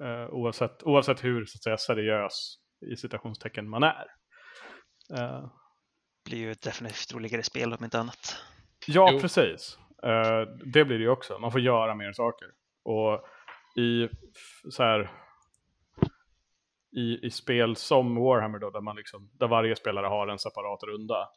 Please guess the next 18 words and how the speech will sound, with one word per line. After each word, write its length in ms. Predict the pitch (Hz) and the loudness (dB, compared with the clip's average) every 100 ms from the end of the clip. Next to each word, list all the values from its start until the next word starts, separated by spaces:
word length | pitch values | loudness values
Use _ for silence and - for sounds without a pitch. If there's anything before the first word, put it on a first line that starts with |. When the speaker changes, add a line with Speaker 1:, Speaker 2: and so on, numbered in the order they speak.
| _ _ 110 | _ _ -14
Speaker 1:
eh, 340 | 101 101 98 - _ _ _ - _ _ _ _ _ _ - - | -10 -8 -8 -12 _ _ _ -20 _ _ _ _ _ _ -20 -2
och 80 | - | 2
det 80 | 131 | 4
bara 260 | 123 117 110 | 6 6 6
alternerar 560 | 117 123 117 107 101 | 2 2 0 0 -2
ibland, 580 | 104 117 131 - - - - - | -2 2 2 2 -10 -18 -20 -16
så 180 | - 123 | -2 0
är 100 | 110 | 0
det 60 | |
ju, 140 | 107 104 98 _ _ _ _ _ _ _ _ - | -2 -4 -6 _ _ _ _ _ _ _ _ -8
är 100 | 123 | -2
det 40 | |
ju 60 | 117 | -2
ganska 240 | 104 - | -2 -8
skönt 280 | 107 110 107 | -6 -4 -4
att 100 | 110 | -8
ha, 300 | 104 98 101 _ | -6 -6 -6 _
liksom... 300 | - 101 | -20 -18